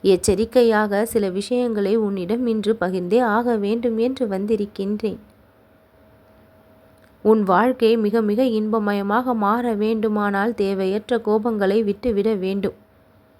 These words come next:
தேவைக்காக ஏற்படக்கூடிய கோபத்தை கூட அதிகளவில் வெளிப்படுத்தாமல் நிதானத்தை அந்த நேரத்தில் கைப்பிடிக்க வேண்டும். பொறுமை என்பது கடலினும் பெரிது என்பதை மறந்து விடாதே. பணிந்து போவதால்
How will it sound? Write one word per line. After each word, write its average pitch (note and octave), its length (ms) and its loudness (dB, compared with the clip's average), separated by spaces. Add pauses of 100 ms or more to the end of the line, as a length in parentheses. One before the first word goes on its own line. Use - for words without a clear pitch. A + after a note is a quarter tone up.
(220)
தேவைக்காக G#3 680 4
ஏற்படக்கூடிய A3+ 800 0 (160)
கோபத்தை A3 560 0
கூட A3+ 340 2
அதிகளவில் G#3+ 720 0
வெளிப்படுத்தாமல் G#3+ 1000 -2
நிதானத்தை A3 680 0
அந்த G3 300 -2
நேரத்தில் A3 540 0
கைப்பிடிக்க G#3 680 -2
வேண்டும். F#3 380 -4 (760)
பொறுமை G#3+ 420 6 (140)
என்பது A3+ 480 0
கடலினும் A#3 680 -2
பெரிது B3 440 0
என்பதை G#3+ 440 0
மறந்து A#3 440 -2
விடாதே. F#3 440 -2 (1400)
பணிந்து G#3+ 420 4
போவதால் A3+ 720 2